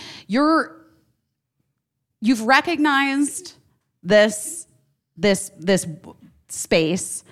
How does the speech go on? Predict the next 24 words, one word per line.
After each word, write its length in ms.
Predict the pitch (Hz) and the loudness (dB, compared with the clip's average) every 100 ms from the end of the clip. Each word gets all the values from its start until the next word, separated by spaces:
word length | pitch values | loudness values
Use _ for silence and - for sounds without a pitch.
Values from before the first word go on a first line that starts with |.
| _ - | _ -2
that 160 | 202 202 | -2 2
needs 360 | 190 190 180 - | 2 0 -4 -8
attention. 800 | 165 175 151 143 135 143 160 180 - - | -2 0 0 0 -4 -2 -2 -4 -8 -12
You're 160 | - 180 | -4 -4
stepping 520 | - 208 202 233 220 | 0 0 2 0 -2
up 320 | 143 170 180 - | 0 0 0 -2
and 120 | 196 | -2
you're 100 | 196 | 0
like, 220 | 196 - | -2 -2
"I 40 | |
wanna 220 | 180 185 185 | 0 2 2
do 180 | 185 | 2
it 120 | 175 - | 0 0
in 120 | 170 | -2
all 260 | 160 160 | 0 0
the 100 | 156 147 | 0 0
ways 580 | 160 147 135 135 - - | 0 0 -2 -6 -10 -4
and 120 | 175 160 | -2 0
help, 300 | 190 - - _ _ _ | -2 -2 -12 _ _ _
help. 380 | - 311 330 - - _ - | -6 0 0 0 -14 _ -2
I 60 | |
wanna 160 | 208 226 | 0 0
help 420 | 285 285 - - | 2 2 0 -20
people." 500 | - 160 - - - | -8 -8 -8 -14 -16